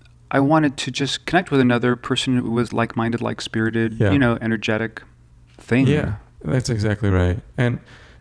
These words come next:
Speaker 2: the thing I would say is it's really helpful to be as interested and concerned with the other person's creative dreams,
Speaker 1: Mm.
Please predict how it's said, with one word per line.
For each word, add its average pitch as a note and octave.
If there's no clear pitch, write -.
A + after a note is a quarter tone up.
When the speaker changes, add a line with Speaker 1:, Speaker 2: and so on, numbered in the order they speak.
Speaker 2:
the C3
thing D3+
I C#3+
would A#2
say A2+
is F#2+
it's -
really G#2
helpful G2+
to -
be G2
as G#2+
interested C3
and G#2
concerned G2+
with G2
the G#2
other G2+
person's G2
creative F#2+
dreams, G#2
Speaker 1:
Mm. F#2+